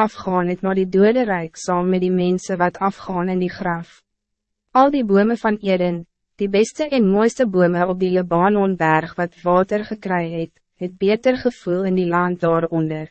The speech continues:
die doderyk. Daardie bome het saam met die sederboom afgegaan na die doderyk, na die mense toe wat in oorlog gesterf het, die mense wat hom sterk gemaak het en wat tussen die volke in sy skaduwee gesit het.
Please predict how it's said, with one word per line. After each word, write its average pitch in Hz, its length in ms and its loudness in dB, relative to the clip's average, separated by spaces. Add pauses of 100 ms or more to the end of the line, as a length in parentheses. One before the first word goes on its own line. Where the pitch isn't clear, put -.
(140)
die 196 160 -6
doderyk. 185 600 -2 (840)
Daardie 254 320 4
bome 180 320 2
het 175 180 -4
saam 220 300 0
met 208 80 -2
die 208 80 -2
sederboom 214 720 2 (160)
afgegaan 180 560 -4
na 185 160 0
die 185 100 2
doderyk, 185 600 2 (320)
na 202 160 0
die 196 80 2
mense 190 480 2
toe 220 240 -2
wat 185 220 2
in 196 100 -2
oorlog 190 540 2
gesterf 180 580 -4
het, 160 140 -6 (180)
die 214 140 0
mense 208 420 2
wat 220 240 0
hom 208 160 2
sterk 226 480 0
gemaak 175 480 0
het 170 160 -6
en 196 180 -4
wat 185 220 0
tussen 196 320 -2
die 190 160 0
volke 208 400 0
in 180 160 0
sy 180 160 -4
skaduwee 190 640 0
gesit 175 460 -6
het. 165 200 -8